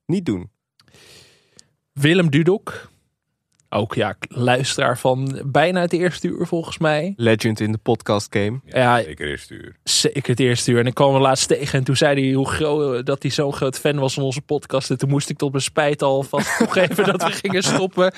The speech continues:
Speaker 2: Ik denk, ik kan, ik kan die arme man nu niet, zeg maar, vertellen van, "Ja, leuk, nee, blijf ervan genieten." En dan een week later zeggen, "Ja, we stoppen ermee." Maar Willem, eh, Rode Lantaarn legend natuurlijk, heeft twee formats ingestuurd.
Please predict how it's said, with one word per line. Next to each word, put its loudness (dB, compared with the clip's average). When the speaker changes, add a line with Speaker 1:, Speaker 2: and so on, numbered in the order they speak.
Speaker 2:
Ik -6
denk, -2
ik -6
kan, 2
ik -4
kan 2
die 0
arme 0
man 0
nu 0
niet, 0
zeg -6
maar, 2
vertellen 0
van, -6
"Ja, 0
leuk, 0
nee, -2
blijf 2
ervan 0
genieten." 0
En 0
dan 0
een 0
week -2
later 0
zeggen, 0
"Ja, 4
we 0
stoppen 0
ermee." 2
Maar 4
Willem, 2
eh, 0
Rode 2
Lantaarn 0
legend 0
natuurlijk, -2
heeft 2
twee 2
formats 0
ingestuurd. -6